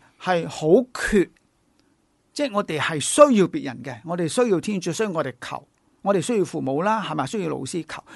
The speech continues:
呢個係事實嚟嘅，唔係我哋要作出嚟嘅。第三，我哋係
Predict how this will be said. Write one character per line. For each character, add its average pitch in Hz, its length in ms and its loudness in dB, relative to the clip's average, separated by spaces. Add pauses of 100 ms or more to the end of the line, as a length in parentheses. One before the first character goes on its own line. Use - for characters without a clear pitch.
(120)
呢 349 80 -2
個 254 100 -4
係 - 20 0
事 - 220 -2
實 165 180 -2
嚟 131 80 -12
嘅， 180 140 -2
唔 160 60 -2
係 151 100 0
我 175 100 0
哋 180 60 -2
要 147 80 2
作 160 400 2
出 226 80 -4
嚟 120 140 -8
嘅。 113 120 -14 (680)
第 208 100 4
三， 285 320 6 (240)
我 190 160 -4
哋 147 160 0
係 139 100 -2